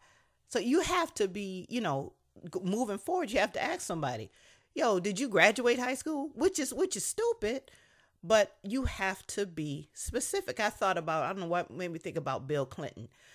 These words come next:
and all that stuff happened years ago. You know, you shouldn't bring up anybody's past. We just talking about this, just making, you know, references. And I thought about when, uh, he, he got on national T V and said,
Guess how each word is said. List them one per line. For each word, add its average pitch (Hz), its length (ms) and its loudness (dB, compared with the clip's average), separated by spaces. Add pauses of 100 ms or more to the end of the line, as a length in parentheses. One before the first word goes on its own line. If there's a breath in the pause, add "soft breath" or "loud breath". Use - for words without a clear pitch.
(240 loud breath)
and 147 140 -2
all 151 140 2
that - 140 2
stuff 147 240 -2
happened 135 360 -4
years 147 380 -2
ago. 95 400 -8 (220)
You 156 100 -6
know, 131 80 -2
you 135 80 -2
shouldn't 185 260 -2
bring 175 160 0
up 143 120 -2
anybody's 143 400 -4
past. 156 360 -2 (220 loud breath)
We 415 120 6
just - 220 -2
talking 117 240 -10
about 98 220 -14
this, - 180 -12
just - 220 -6
making, 120 340 -10
you 175 80 -4
know, 113 180 -8
references. - 580 -12 (400 loud breath)
And 180 160 4
I 165 100 4
thought 190 260 2
about 170 300 0
when, 147 320 -4 (100)
uh, 117 260 -6 (320)
he, 240 340 -8
he 294 240 -4
got 185 240 0
on 143 240 -4
national 214 420 0
T 247 300 -6
V 185 240 -4
and 139 100 -8
said, 156 480 0